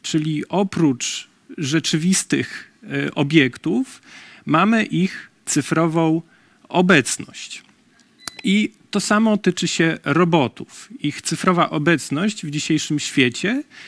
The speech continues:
jest coraz, coraz większa i daje nam coraz więcej możliwości. Więc wnioskując,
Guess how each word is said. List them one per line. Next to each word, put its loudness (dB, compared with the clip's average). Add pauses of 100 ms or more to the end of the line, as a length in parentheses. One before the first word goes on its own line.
(220)
jest 0 (100)
coraz, -2 (100)
coraz 0
większa 2
i -6
daje 0
nam 0 (100)
coraz 0
więcej 0 (580)
możliwości. -2 (480)
Więc 0 (520)
wnioskując, 2